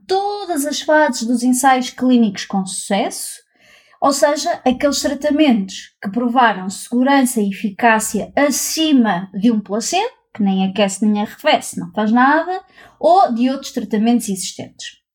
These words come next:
Coisas importantes a saberes antes de pormos a mão na massa é que não se sabe até ao momento exatamente o que causa uma doença inflamatória no intestino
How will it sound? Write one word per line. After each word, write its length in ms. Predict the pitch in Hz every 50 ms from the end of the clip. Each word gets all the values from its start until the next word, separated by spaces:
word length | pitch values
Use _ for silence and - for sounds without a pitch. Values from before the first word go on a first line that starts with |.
| _ _ -
Coisas 320 | - 349 370 - 381 302 285
importantes 600 | 320 285 277 294 - - 185 180 196 190 - 247
a 40 |
saberes 680 | 247 - - 254 214 220 220 190 180 185 - - - - -
antes 440 | 240 277 277 247 - - - - -
de 200 | 190 214 190 -
pormos 340 | - 262 247 214 202 185 180
a 60 | 202
mão 180 | 190 196 180 190
na 100 | 196 208
massa 540 | 220 240 254 269 277 277 - 294 311 294 -
é 100 | 262 285
que 360 | 269 - - - 277 277 277
não 340 | 277 247 262 277 285 302 311
se 240 | 285 - - 262 247
sabe 540 | 247 - - - 254 240 233 214 180 190 180
até 200 | 180 - 226 208
ao 120 | 208 208
momento 540 | 220 220 220 220 220 226 226 240 247 - - _ _ - 349
exatamente 960 | 349 339 339 311 269 277 320 302 302 - 294 294 262 262 277 262 247 240 254
o 40 | -
que 140 | - -
causa 280 | - 247 233 240 233 254
uma 160 | 254 247 247
doença 280 | 214 214 202 202 - 240
inflamatória 560 | - - 269 254 247 233 - - 175 175 190
no 160 | 208 240 247
intestino 600 | 247 254 247 - - - 247 247 262 277 277 277